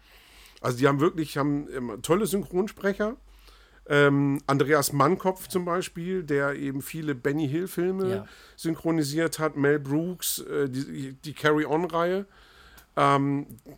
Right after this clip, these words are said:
Speaker 1: ich meine, der ist natürlich prädestiniert für, für solche Comedy-Geschichten.
Speaker 2: Natürlich.
Speaker 1: Ähm, der macht das super. Ähm, Renate Küster, die hat
Speaker 2: Oh.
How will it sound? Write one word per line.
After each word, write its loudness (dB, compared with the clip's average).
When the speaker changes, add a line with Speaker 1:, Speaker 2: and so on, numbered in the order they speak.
Speaker 1:
ich -10
meine, 0
der 2
ist -4
natürlich -4
prädestiniert -2
für, -2
für -6
solche -4
Comedy-Geschichten. -4
Speaker 2:
Natürlich. -10
Speaker 1:
Ähm, 0
der 4
macht 0
das -2
super. -2
Ähm, 4
Renate 2
Küster, -2
die -4
hat -6
Speaker 2:
Oh. -6